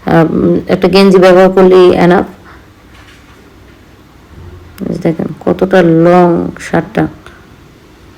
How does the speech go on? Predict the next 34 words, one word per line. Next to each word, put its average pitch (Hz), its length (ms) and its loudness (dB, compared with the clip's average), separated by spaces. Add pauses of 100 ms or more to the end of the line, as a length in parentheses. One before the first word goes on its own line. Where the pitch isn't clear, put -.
(1160)
এই - 120 -2
ধরনের 196 300 2
কালেকশন 190 540 2
পরেও 190 240 4
কিন্তু 190 220 2
আপনারা 180 280 2
চাইলে 180 260 2
হিজাব 175 400 2
ইউজ 175 220 0
করতে 202 260 -2
পারেন, 180 300 0
একদম 165 380 0 (500)
যেহেতু 170 220 0
লং 175 320 4
সিস্টেম। 180 560 -2 (100)
এই - 100 -8
যে 165 100 -2
দেখেন 165 360 -2 (640)
হাতাটাও 180 340 0
কিন্তু 180 220 2
অনেক 180 200 2
সুন্দর 170 480 0 (100)
কলাট 175 320 2
করা 170 180 2
আছে 170 300 -2
একদম। 175 500 -2 (960)
এটার 180 280 0
দাম, 180 300 2
এটার 180 300 0
রেঞ্জ 180 260 2
থাকবে 175 280 0
বাইশশো 165 340 0
টাকা 170 340 0
only। 180 280 2